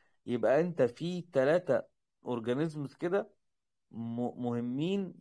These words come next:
لازم ت-، تعمل فاكسينيشن للراجل ده قبل ما يطلع من المستشفى،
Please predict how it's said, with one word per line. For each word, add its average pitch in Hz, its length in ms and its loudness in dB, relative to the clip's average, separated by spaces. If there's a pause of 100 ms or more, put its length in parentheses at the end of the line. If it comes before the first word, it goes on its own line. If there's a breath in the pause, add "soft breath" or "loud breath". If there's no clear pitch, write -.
لازم 165 440 2
ت-، - 160 -8
تعمل 135 500 0
فاكسينيشن 143 540 -4
للراجل 135 380 -2
ده 131 100 4
قبل 147 160 0
ما 131 100 -2
يطلع 127 180 0
من 107 60 -6
المستشفى، - 520 -10